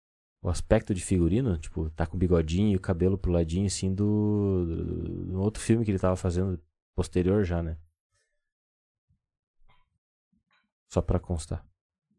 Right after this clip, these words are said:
E aí no discurso, nesse discurso ele fala assim, ele tá agradecendo todo mundo, ele fala assim, "Ah, eu queria agradecer muito a, a Ana Gunn, né, minha parceira de, de cena, especialmente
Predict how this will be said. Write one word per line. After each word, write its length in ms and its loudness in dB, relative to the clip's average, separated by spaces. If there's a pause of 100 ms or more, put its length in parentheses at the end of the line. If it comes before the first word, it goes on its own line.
(1300)
E 100 4
aí 140 6
no 120 4
discurso, 560 2
nesse 220 0
discurso 340 2
ele 80 2
fala 220 4
assim, 220 2
ele 180 6
tá 140 0
agradecendo 420 2
todo 160 4
mundo, 200 2
ele 120 4
fala 160 0
assim, 180 0
"Ah, 240 2
eu 60 0
queria 200 0
agradecer 300 2
muito 280 0
a, 220 0 (720)
a 460 -8 (180)
Ana 200 4
Gunn, 220 4
né, 140 0
minha 280 2 (300)
parceira 580 4
de, 420 -2 (480)
de 80 -2
cena, 580 2 (760)
especialmente 1120 2